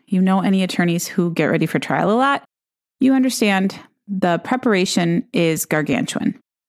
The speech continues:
Every part of life for me at that time felt kind of grinding, very effortful. Nothing felt carefree or flowing. And I, I like flowing. I mean, I'm a fan of the flow. So, <laughs> um,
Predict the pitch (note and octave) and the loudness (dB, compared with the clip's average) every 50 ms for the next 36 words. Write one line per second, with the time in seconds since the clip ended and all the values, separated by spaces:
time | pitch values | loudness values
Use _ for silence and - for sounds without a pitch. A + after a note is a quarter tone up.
0 | _ _ _ _ _ - A3+ C4+ D#4+ F4 G4 G4 F#4 - C4 B3+ A#3 A3 G3 G3 | _ _ _ _ _ 0 2 2 2 2 0 0 0 0 0 2 2 2 2 2
1 | F3+ D#3+ E3+ F3+ - - - - - - - - - G3+ F#3 F3 E3+ E3 D#3+ E3 | 0 0 0 -2 -4 -8 -10 -10 -10 -10 -6 -2 0 0 2 2 2 0 2 2
2 | - G#2+ - - - - E3+ D3+ C#3+ - - - - - E3 D3+ D3 C#3+ D#3 F3+ | 2 2 0 -2 -2 -2 -2 -2 -2 -4 -4 -6 -4 -2 0 2 2 2 2 0
3 | - - - - - A3+ G#3+ - - - - A#3 A#3 G#3+ G3+ F3 F3 - - F3 | -2 -4 -8 -4 0 0 0 0 -2 0 2 4 4 4 2 0 -2 -2 0 2
4 | D#3+ D#3+ D#3+ D#3 C#3+ - - - - - F#3 - _ _ - - G3 F#3+ G3 G3 | 2 2 2 2 0 -2 -2 -2 -2 -2 -4 -6 _ _ -4 -2 0 2 2 0
5 | G3+ - - _ F3+ F3+ - - - D3 - - - - - - - - - _ | 0 -2 -2 _ -4 -2 -2 -2 -4 -4 -4 -2 -2 -2 -2 -2 -2 -6 -10 _
6 | _ _ _ G#3+ G#3 G#3+ G#3+ - C4+ C4 B3+ A#3+ - - G#3 F3+ - - - - | _ _ _ 2 2 2 4 4 4 4 4 2 0 -2 -2 -2 -2 -4 -8 -4
7 | - E3+ D3+ - - - - C4+ C4+ B3+ B3 B3 A#3+ A#3+ A#3+ B3 - - F#3+ F3 | -2 0 0 0 -2 -2 0 2 2 2 2 2 2 2 2 0 0 0 0 0
8 | D#3+ - - - - - - A#3 A#3 A3+ A3+ A3+ A3+ A3 G#3+ G#3+ G#3+ G#3+ - F3+ | 0 -2 -6 -10 -8 -2 0 2 4 4 4 2 2 2 2 2 2 2 2 2
9 | F#3 F3 F3 - _ - - - G#3 - _ D#3+ E3+ G#3 B3 E4 F4+ F#4 C#4+ - | 0 0 0 -4 _ -6 -4 -4 -4 -4 _ -2 0 0 0 0 0 -2 -2 -4
10 | - - F#3 F#3 F#3 G3 F3 C3+ - - - E3 F3 E3+ E3+ E3+ D#3+ - - G#3 | -2 0 2 2 4 2 2 0 0 0 0 0 0 0 0 0 0 0 0 2
11 | B3 B3+ A#3 F#3 - - - - - E3+ E3+ F3+ G#3+ A3+ A3 G#3+ G3+ - - F#3+ | 4 2 2 0 -2 -8 -16 -6 -2 0 2 2 2 2 2 0 -2 -2 -2 0
12 | D#3+ C#3 - - - - F#3 - G3 - - - - - - - - - - - | 0 0 -2 -2 -2 -2 0 0 -2 -2 -6 -12 -14 -12 -12 -10 -10 -10 -10 -12
13 | - - - - G3+ F#3+ F3 E3+ - - - | -14 -12 -4 -2 0 0 2 0 0 -2 -4